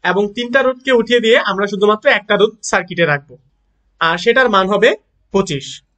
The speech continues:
তাহলে এই পুরা সার্কিটের তুল্য রোধের মান হচ্ছে পঁচিশ ওহম। আমার মনে হয় আপনারা বুঝতে পারবেন।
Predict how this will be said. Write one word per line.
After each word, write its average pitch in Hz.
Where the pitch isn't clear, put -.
তাহলে 196
এই 208
পুরা 220
সার্কিটের 220
তুল্য 196
রোধের 175
মান 185
হচ্ছে 175
পঁচিশ 196
ওহম। 143
আমার 190
মনে 214
হয় 262
আপনারা 175
বুঝতে 156
পারবেন। 151